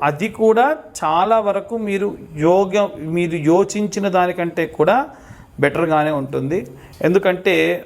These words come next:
ఉచ్చస్థితిలో శనిగ్రహ సంచారం ఉండడం వలన. అలాగే షష్టమ స్థానానికి వచ్చేసరికి మీకు ధనుస్సు రాశి నుండి ద్వితీయ స్థానం, తృతీయ స్థానంలో రాహువు, చతుర్థ స్థానంలో శని,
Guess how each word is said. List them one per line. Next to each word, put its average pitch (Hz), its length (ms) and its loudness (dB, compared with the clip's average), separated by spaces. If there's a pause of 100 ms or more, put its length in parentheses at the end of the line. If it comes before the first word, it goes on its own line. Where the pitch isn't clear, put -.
(100)
ఉచ్చస్థితిలో 190 840 0
శనిగ్రహ 165 400 -4
సంచారం 143 600 0
ఉండడం 127 340 -2
వలన. 147 300 0 (680)
అలాగే 202 640 0 (1200)
షష్టమ 240 560 0
స్థానానికి 202 540 -2
వచ్చేసరికి 156 760 -6 (340)
మీకు 151 260 0
ధనుస్సు 139 400 0
రాశి 175 280 2
నుండి 165 560 -2 (380)
ద్వితీయ 143 340 2
స్థానం, 165 420 -2
తృతీయ 180 300 0
స్థానంలో 170 500 0
రాహువు, 175 840 -2 (300)
చతుర్థ 180 240 0
స్థానంలో 170 560 0
శని, 202 420 -4